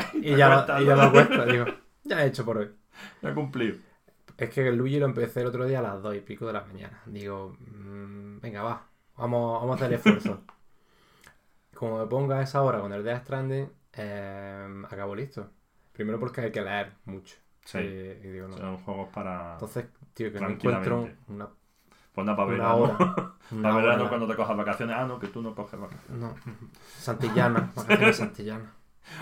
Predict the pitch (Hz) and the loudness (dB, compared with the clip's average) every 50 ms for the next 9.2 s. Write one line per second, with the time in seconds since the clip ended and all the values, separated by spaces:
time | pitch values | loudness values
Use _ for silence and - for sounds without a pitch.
0 | - - 131 151 143 135 113 120 113 117 113 139 139 143 147 135 - 135 131 123 | -2 2 2 4 4 4 2 2 0 -2 0 0 0 0 0 0 0 -2 -2 -2
1 | - 135 135 139 - - 135 123 123 127 139 147 147 147 139 139 139 131 120 - | -2 -2 -2 -2 -2 -4 -2 -2 -2 -2 -2 -4 -8 -10 -10 -10 -10 -8 -6 -6
2 | 110 110 104 104 101 110 147 165 123 127 147 131 107 107 123 139 - 151 135 123 | -4 -4 -4 -4 -4 -6 -8 -8 -10 -10 -8 -8 -8 -8 -8 -10 -12 -10 -10 -8
3 | 117 110 104 104 101 107 _ _ - - _ - - 127 127 123 127 127 131 131 | -8 -8 -8 -10 -12 -14 _ _ -20 -20 _ -6 -2 -2 0 0 0 0 0 2
4 | 131 131 127 127 127 123 123 127 127 123 123 123 123 123 120 120 123 123 123 120 | 2 2 2 0 0 -2 0 0 0 0 0 -2 -4 -6 -6 -6 -8 -10 -10 -10
5 | - 113 - _ _ _ - _ _ _ - - 120 117 117 117 113 110 123 - | -10 -12 -14 _ _ _ -20 _ _ _ -12 -10 -8 -6 -6 -6 -6 -4 -6 -6
6 | 311 - - _ _ _ _ - 101 107 113 107 113 110 104 - 110 104 - 104 | -6 -8 -14 _ _ _ _ -8 -6 -6 -4 -4 -6 -6 -6 -6 -6 -8 -6 -6
7 | 104 104 104 95 98 127 - - 139 131 120 123 135 139 139 139 131 127 123 127 | -6 -6 -6 -6 -6 -8 -8 -8 -8 -8 -8 -8 -8 -8 -8 -6 -8 -8 -8 -8
8 | 131 131 123 127 127 131 - 110 120 131 131 120 120 123 120 117 117 113 110 123 | -8 -8 -8 -8 -8 -8 -8 -6 -6 -6 -4 -4 -4 -4 -6 -6 -6 -6 -6 -6
9 | - 302 - | -8 -10 -12